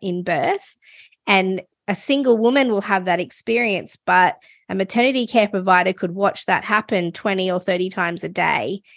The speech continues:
in their workplace. And so, Hazel, you had some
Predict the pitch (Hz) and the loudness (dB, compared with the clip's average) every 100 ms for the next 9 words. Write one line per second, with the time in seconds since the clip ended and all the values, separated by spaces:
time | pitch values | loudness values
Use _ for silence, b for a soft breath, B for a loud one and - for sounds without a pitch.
0 | b - 190 170 170 185 185 - 180 117 | b -6 -2 -2 0 -2 -2 -6 -6 -6
1 | 196 - - b b b - 208 202 - | -8 -16 -20 b b b -2 0 0 2
2 | 233 214 214 208 - 254 262 262 247 247 | 4 6 4 0 0 0 0 0 -2 -2
3 | 294 320 - 240 214 208 202 - _ - | -4 -2 0 4 4 2 -2 -12 _ -20
4 | - 240 220 208 | -2 0 2 -2